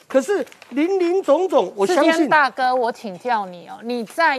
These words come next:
Speaker 2: 第一线有遭受到很多市民陈情纾困的艰难，以及
Speaker 1: 有。
Speaker 2: 这一个纾困的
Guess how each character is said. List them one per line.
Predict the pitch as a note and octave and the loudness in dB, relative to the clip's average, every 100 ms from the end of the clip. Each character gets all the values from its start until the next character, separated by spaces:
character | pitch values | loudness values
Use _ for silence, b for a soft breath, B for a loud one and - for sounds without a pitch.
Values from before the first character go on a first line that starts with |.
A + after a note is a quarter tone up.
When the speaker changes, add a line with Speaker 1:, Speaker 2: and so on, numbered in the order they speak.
| A3+ | -4
Speaker 2:
第 | D4 C4+ C4 C4 | -8 -6 -6 -8
一 | |
线 | - - D4 G#3 G#3 | -10 -8 -6 -6 -4
有 | G#3+ G3+ | -2 -2
遭 | F3+ C#4+ C4+ | 0 0 0
受 | - D4 A#3+ | 0 -2 -2
到 | A#3+ B3 G3+ | 2 2 2
很 | G3+ F3 | -4 -8
多 | A3+ A#3+ | -2 0
市 | C4 - E4+ B3+ | -2 -6 -6 -6
民 | G3+ F#3 F3+ | -6 -10 -14
陈 | - - G3+ | -12 -8 -8
情 | A#3+ - G#3 F#3 | -8 -12 -12 -12
纾 | G3+ - A#3+ A#3+ | -14 -8 -6 -6
困 | - C#4 G#3 | -6 -6 -6
的 | F#3 G3+ | -6 -8
艰 | D#3+ A3 A3 A3+ A3 | -8 -10 -8 -6 -8
难， | F#3+ G3 G#3+ - | -10 -12 -18 -12
以 | B3 G#3+ | -10 -10
及 | - A3 | -6 0
Speaker 1:
有。 | D#3 B2+ B B B | 0 -2 B B B
Speaker 2:
这 | - F4 E4+ | -4 -2 -2
一 | |
个 | D4 C4 | -2 -2
纾 | B3+ - D4+ D4+ | -2 -6 -8 -6
困 | - D#4+ A#3+ | -6 -6 -4
的 | A#3+ | -2